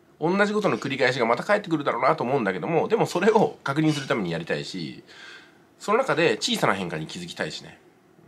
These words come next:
うん。で、こうやってると、吉田さんがね、まあ、少しずつ年齢を重ねていってるってことも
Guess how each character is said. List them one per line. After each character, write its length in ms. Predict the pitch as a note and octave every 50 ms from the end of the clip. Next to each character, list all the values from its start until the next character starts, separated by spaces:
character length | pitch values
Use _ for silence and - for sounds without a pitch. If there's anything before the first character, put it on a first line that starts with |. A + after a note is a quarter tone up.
| D#2+ D#2 - - - - -
う 40 | -
ん。 20 |
で、 80 | G#2+ G#2
こ 120 | - C#3+
う 40 | C3
や 60 | C#3
っ 40 | -
て 80 | - C#3+
る 80 | A#2
と、 340 | F#2+ A2+ G#2+ F2+ D#2 - - - - - _ _ _ _ _ _ _ -
吉 140 | F#2 F#2 -
田 120 | A#2+ G#2+
さ 120 | G#2 A#2+ A2
ん 80 | F#2+
が 80 | D#2+ D#2
ね、 180 | E2 A2+ C#3 - _ _ _ _ _ _ _ _ _ _ _ _ _ _ _ _ _ _ _ _
ま 140 | - E2+ D#2+
あ、 100 | D2+ - - - - - - _ _ _ _ _ _ _ _ _ _ _ _ -
少 220 | - - A#2+ A2+
し 80 | G2 A#2
ず 80 | G#2
つ 240 | - - E2 D2 - - _ _ _ _ _
年 240 | - F#2+ G#2+ A#2 A#2+
齢 80 | A#2 A#2+
を 100 | A#2 A#2
重 220 | - - - A#2
ね 160 | A2+ A2+ A2
て 120 | A2 - A#2
い 60 | A2
っ 40 | G#2+
て 140 | - - G2
る 100 | D#2+ E2
っ 20 |
て 160 | - - -
こ 100 | - F2
と 80 | F2 F#2
も 240 | A#2 A#2 - -